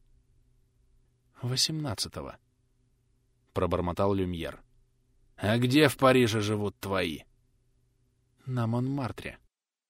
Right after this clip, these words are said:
Капитан скрипнул зубами. «Я купил небольшой ресторанчик, перевез туда мать и сестру. Они сейчас вместе с моей женой, дочкой и сыном.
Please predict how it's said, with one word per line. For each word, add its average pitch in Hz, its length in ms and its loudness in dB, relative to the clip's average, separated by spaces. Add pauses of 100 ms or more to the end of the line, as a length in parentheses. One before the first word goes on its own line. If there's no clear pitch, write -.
(400)
Капитан 101 420 -2
скрипнул 98 500 -4
зубами. 90 420 -6 (600)
«Я 180 200 0
купил 139 300 2
небольшой 131 460 4
ресторанчик, 131 680 0
перевез 117 340 4
туда 120 220 4
мать 127 220 4
и 120 60 2
сестру. 104 420 -2 (480)
Они 123 200 0
сейчас 104 400 -2
вместе 104 440 -2
с - 60 -2
моей 107 220 2
женой, 123 320 0
дочкой 107 360 -4
и 123 60 0
сыном. 90 380 -4